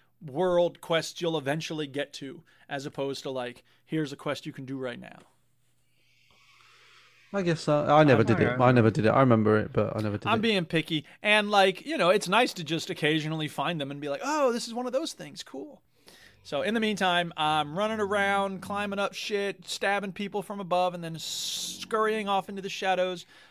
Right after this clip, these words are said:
Speaker 1: I got a good horse, awesome double blade swords going, and I'm loving it. I'm really enjoying Assassin's Creed Origins.
Speaker 2: Mm.
Speaker 3: There you go. Huh. Uh, Chinny, back over to you.
Speaker 2: Uh,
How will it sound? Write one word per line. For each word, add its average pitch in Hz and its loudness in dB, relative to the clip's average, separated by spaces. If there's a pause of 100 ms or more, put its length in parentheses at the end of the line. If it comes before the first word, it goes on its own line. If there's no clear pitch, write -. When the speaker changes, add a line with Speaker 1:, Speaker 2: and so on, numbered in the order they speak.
(140)
Speaker 1:
I 147 -10
got 143 -4
a 135 -4
good 202 2
horse, 185 -2
awesome 196 -2
double 185 2
blade 190 -4
swords 190 -4
going, 185 -8 (300)
and 151 -10
I'm 151 -6
loving 202 -2
it. - -12 (140)
I'm 180 -12
really 180 -10
enjoying 180 -12
Assassin's 185 -14
Creed 180 -14
Origins. 156 -4
Speaker 2:
Mm. 101 -6 (1300)
Speaker 3:
There 117 -10
you 104 -12
go. 147 -14 (360)
Huh. 226 -8 (920)
Uh, 180 4
Chinny, 240 -6 (100)
back 127 -2
over 139 -4
to 123 -10
you. 185 -16 (920)
Speaker 2:
Uh, 147 10